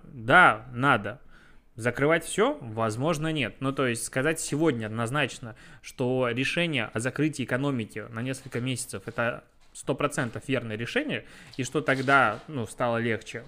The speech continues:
м, у меня нет такого ответа, честно говоря. Потому что сейчас, как бы, ну, посмотрим. Б-, будем, конечно, анализировать это мы еще решение спустя годы,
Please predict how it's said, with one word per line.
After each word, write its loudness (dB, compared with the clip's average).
м, -8
у -2
меня 0
нет -2
такого -4
ответа, -8
честно -10
говоря. -12
Потому -4
что -4
сейчас, 0
как -2
бы, -2
ну, -8
посмотрим. 0
Б-, -8
будем, 0
конечно, -2
анализировать -2
это -6
мы -6
еще -4
решение -4
спустя -4
годы, 0